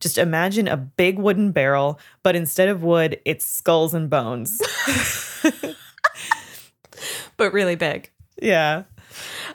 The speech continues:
Speaker 2: Um, this is what sits in the catacombs from floor to ceiling, almost acting as a support beam. And it's located in the Crypt of the Passion, also appropriately named the Tibia Rotunda.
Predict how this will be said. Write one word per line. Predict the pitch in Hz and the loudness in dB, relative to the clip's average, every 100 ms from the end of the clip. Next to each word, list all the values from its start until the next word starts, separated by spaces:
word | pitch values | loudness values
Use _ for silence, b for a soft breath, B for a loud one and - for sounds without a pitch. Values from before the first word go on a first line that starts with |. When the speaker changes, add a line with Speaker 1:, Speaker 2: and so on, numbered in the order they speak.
| - | 2
Speaker 2:
Um, | 220 202 190 180 | 6 6 2 -2
this | 208 254 311 | 0 2 2
is | 254 | 0
what | 226 - | 0 0
sits | - - 311 196 - - | -2 2 2 2 -2 -4
in | - 196 | -2 0
the | |
catacombs | 185 202 180 180 214 170 170 | 0 -2 -2 -2 -2 -2 -4
from | - 165 165 | -2 -2 -2
floor | - 175 170 190 | -4 -2 0 0
to | - - | -2 -4
ceiling, | - 170 151 156 160 | -2 -2 0 -2 -2
almost | 165 165 - | -2 -2 -2
acting | - 156 - 156 156 160 | -4 -6 -4 -4 -2 -4
as | - 160 160 156 - | -4 -2 -2 -4 -4
a | 160 156 | -2 -2
support | 156 - - - 208 202 - | -2 -6 -6 -2 -2 -4 -10
beam. | 143 151 185 - B B B | -6 -4 -4 -6 B B B
And | - 190 175 - | -2 2 2 0
it's | 170 | -2
located | 170 180 175 190 165 160 | 0 0 0 -4 -2 -2
in | 165 | -2
the | 156 | -4
Crypt | 147 - - 269 - - | -6 -10 -8 -8 -8 -4
of | 190 175 | -4 -4
the | 170 | -10
Passion, | - - 214 - - - 82 90 - | -10 -6 -4 -4 -4 -6 -8 -10 -2
also | 170 165 170 | -2 0 -2
appropriately | 160 - 170 151 160 156 160 | -2 -2 -4 -2 -4 -2 -2
named | 160 156 151 160 | -2 -2 -2 -4
the | 151 151 147 | -4 -4 -6
Tibia | - 247 208 180 160 | -10 -6 -2 0 0
Rotunda. | 151 147 196 226 165 - 269 | -2 -4 -4 -2 -2 -2 -4